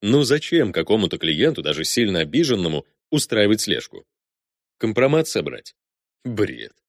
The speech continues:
По голове настучать? Для этого не нужно играть в шпионов. Встреть у подъезда и стучи, сколько влезет. Но моя задача не рассуждать, а действовать, как подобает настоящим профессионалам.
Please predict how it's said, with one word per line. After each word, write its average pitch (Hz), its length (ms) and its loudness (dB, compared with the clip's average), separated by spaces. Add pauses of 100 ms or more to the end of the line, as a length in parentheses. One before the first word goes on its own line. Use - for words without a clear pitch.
(460)
По 139 80 0
голове 180 400 6
настучать? - 600 -6 (640)
Для 170 220 2
этого 113 280 4
не 101 140 4
нужно 104 320 2
играть 76 240 -2
в - 60 -18
шпионов. 60 460 -10 (640)
Встреть - 420 2
у - 60 -4
подъезда 67 420 -6
и 80 40 0
стучи, - 400 -2
сколько 127 300 0
влезет. 131 380 0 (840)
Но 120 360 2
моя 156 300 4
задача 117 400 2
не 98 140 2
рассуждать, 82 840 -2
а 139 120 2
действовать, 69 1120 -8 (360)
как - 240 -2
подобает 143 400 4
настоящим 113 600 2
профессионалам. 107 760 -2